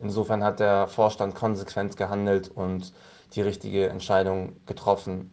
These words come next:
und mit Hannes Wolf einen Trainer verpflichtet, der schon mal unter Beweis gestellt hat, trotz seines Alters, ähm, eine Mannschaft wieder in die Bundesliga führen zu können.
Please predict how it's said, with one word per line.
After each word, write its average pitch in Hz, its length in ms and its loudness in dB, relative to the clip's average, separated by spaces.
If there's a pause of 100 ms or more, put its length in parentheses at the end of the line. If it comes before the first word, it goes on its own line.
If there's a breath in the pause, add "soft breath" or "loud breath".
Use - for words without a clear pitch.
(120)
und 92 340 -6
mit 92 140 -8
Hannes 98 320 -4
Wolf 98 260 2
einen 95 300 -2
Trainer 110 280 -2
verpflichtet, 95 540 -4 (640 loud breath)
der 101 120 6
schon 98 360 -2
mal 95 160 2
unter 95 200 0
Beweis 101 360 4
gestellt 98 420 -2
hat, 92 220 -4
trotz 110 320 0
seines 98 400 -2
Alters, 98 500 2 (600 soft breath)
ähm, 92 260 -2
eine 95 240 -2
Mannschaft 98 720 -2
wieder 98 320 2
in 95 80 -4
die 92 80 -6
Bundesliga 98 480 -2
führen 98 240 -2
zu - 140 -12
können. 87 280 -12